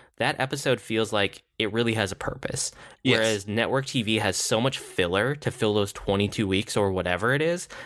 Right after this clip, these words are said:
Speaker 1: that I get so bored of it. Like, I think that's one of the reasons that I fell off of The Flash, even though I liked it in
Speaker 2: Yeah.
Speaker 1: the beginning. It just, it had too many filler episodes.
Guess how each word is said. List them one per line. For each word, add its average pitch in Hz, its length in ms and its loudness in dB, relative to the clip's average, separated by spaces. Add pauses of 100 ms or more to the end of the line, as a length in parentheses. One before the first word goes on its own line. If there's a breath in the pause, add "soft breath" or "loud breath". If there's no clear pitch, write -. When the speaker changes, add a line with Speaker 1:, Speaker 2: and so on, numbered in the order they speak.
Speaker 1:
that 107 100 -2
I 123 80 4
get 143 140 -2
so 160 120 0
bored 117 360 0
of 214 100 -4
it. - 180 -4 (280 loud breath)
Like, 117 120 2
I - 80 2
think 170 200 -2
that's 151 160 -2
one 139 100 4
of 135 60 2
the 110 80 2
reasons 107 320 0
that 101 120 2
I 95 100 2
fell 101 260 0
off 101 180 0
of 90 240 -8
The 101 120 2
Flash, 98 580 -2
even 117 180 -2
though 110 140 2
I 98 80 2
liked 87 420 -2
it 123 60 0
in 110 60 4
Speaker 2:
Yeah. 98 80 4
Speaker 1:
the 104 40 0
beginning. 104 480 0 (400 loud breath)
It 135 80 2
just, 131 220 0
it 123 100 -2
had 117 160 0
too - 120 0
many 113 120 2
filler 110 280 0
episodes. - 520 -4